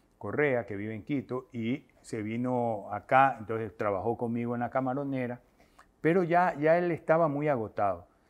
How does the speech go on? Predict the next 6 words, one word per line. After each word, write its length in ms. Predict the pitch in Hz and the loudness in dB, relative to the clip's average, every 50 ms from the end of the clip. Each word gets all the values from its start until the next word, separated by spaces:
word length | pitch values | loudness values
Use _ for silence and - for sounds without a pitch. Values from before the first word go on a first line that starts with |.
| _ _ _ _ - | _ _ _ _ -12
Y, 640 | - 120 113 110 110 110 110 110 110 110 110 110 - | -8 -4 -2 0 0 0 0 2 0 0 -2 -4 -4
y 220 | - 131 131 123 120 | -4 -4 -2 0 2
la 160 | 127 131 127 | 4 4 4
depresión, 720 | 131 135 127 - 127 117 - - 208 214 190 160 156 156 - - | 4 2 0 -2 -4 -4 -2 0 2 2 2 2 0 -2 -4 -4
la 100 | 120 117 | -4 -4
depresión, 640 | 117 104 - 110 101 - - 160 160 151 151 151 | -4 -4 -6 -8 -8 -6 -4 -2 -2 -4 -4 -8